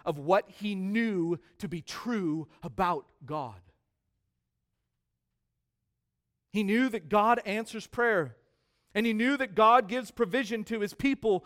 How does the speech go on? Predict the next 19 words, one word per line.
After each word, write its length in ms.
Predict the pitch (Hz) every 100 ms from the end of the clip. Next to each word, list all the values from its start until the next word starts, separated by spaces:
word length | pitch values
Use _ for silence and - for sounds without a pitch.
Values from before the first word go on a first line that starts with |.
| -
through 180 | - 262
his 160 | 214 220
Spirit. 420 | - 254 254 190 _ _ _ -
Paul 200 | 269 285
knew 260 | 269 330
this. 460 | 311 254 - - - - _ _ _ _ _ _ _ _ _ _ _ _ _ _ _ _ _ _ _ _ _ _ _ _ _ _ _ _ _ _ _ _ _ _ _ _ _ _ -
And 120 | 131
so, 240 | - 220
with 140 | 240 196
the 80 | 185
knowledge 480 | 196 202 247 196
that 100 | 180
the 80 | 175
Philippians 580 | 151 208 220 233 247 208
were 80 | 185
praying 420 | - 220 226 254
for 100 | 214
his 100 | 185
deliverance, 600 | 160 175 202 254 254 -